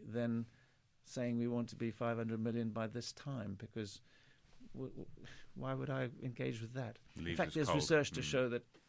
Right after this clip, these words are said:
Speaker 1: it creates cognitive dissonance if you start with the numbers.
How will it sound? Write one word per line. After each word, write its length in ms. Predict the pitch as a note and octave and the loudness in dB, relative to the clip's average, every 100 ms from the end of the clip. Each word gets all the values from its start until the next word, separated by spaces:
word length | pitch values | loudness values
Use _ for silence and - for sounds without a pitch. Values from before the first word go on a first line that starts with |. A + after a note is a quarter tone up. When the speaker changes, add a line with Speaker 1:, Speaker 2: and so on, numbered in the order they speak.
| - | -10
Speaker 1:
it 160 | A#2+ - | -10 -4
creates 320 | C#3 B2+ - | -2 0 -2
cognitive 720 | - C3 A#2+ - B2 A2 G#2+ | -2 -2 -2 -4 -4 -6 -4
dissonance 500 | C#3 - A2+ G#2 - - | -6 -2 -2 -2 -4 -4
if 200 | B2 A#2+ | -4 -2
you 180 | A#2+ | -2
start 400 | G#2+ - A#2+ B2 | -2 -2 0 0
with 100 | G2+ | 2
the 100 | G#2+ | 4
numbers. 420 | A2+ A2 G2+ G2 | 4 2 -2 -6